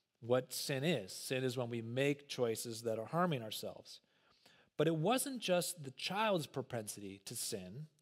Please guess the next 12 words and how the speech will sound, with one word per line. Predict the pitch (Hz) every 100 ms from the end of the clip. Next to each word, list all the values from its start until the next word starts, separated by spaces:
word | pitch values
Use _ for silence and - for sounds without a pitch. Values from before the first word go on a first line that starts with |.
| _ _
that | - 123
required | 135 131 135 123 127
a |
pedagogos. | - 120 120 156 156 110 - - - _ _ _ _
The | -
Greco-Roman | 127 160 185 175 156 175 165 156
world | 226 170 156
could | -
be | 127 139
a |
dangerous | 120 107 113 123 131 123 120
place | - - 190 135 151 -